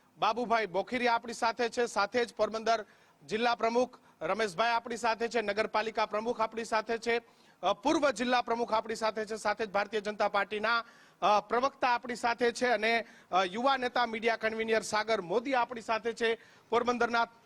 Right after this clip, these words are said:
પ-, શીર્ષ નેતૃત્વ કે જે છેલ્લા ઘણાય વર્ષોથી પોરબંદર માટે કામ કરે છે, તમામ લોકો સાથે એક બાદ એક ચર્ચા કરીશું કે મોદી સરકારના પાંચ વર્ષ એ કેવા રહ્યા. સૌથી પહેલા બાબુભાઈ, અ,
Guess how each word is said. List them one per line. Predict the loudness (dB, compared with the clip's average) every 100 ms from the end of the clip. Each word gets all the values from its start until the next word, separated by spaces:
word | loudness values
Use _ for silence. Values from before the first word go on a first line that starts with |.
| _ -2
પ-, | -2 -2
શીર્ષ | -4 0 0 -2
નેતૃત્વ | -6 -6 -4 -6 2 2 2 -4 _ _
કે | -4
જે | 2 4 4 2 -6 -20 _
છેલ્લા | -2 0 0
ઘણાય | 0 0 0
વર્ષોથી | -2 -2 -4 -4
પોરબંદર | -2 -2 -2 -2 0
માટે | -2 -2
કામ | -2 -2
કરે | -2 -4
છે, | -4
તમામ | -2 0 0 2
લોકો | 0 0
સાથે | 0 0 2 0 -2 -6 -20 _
એક | 2 2 2
બાદ | 0 2
એક | -2 0
ચર્ચા | -4 0 -2
કરીશું | -2 -6 -4
કે | -6
મોદી | -4 -4 -4
સરકારના | -4 -2 -2 -2 -2
પાંચ | -2 -2 -2 0
વર્ષ | 0 -2 -16 _ _ -2
એ | 0
કેવા | 2 2 4
રહ્યા. | 2
સૌથી | 0 -2 -2 -2
પહેલા | 0 2 0 -6 _ _ 0
બાબુભાઈ, | 0 2 2 0 0 -8 _ _
અ, | -2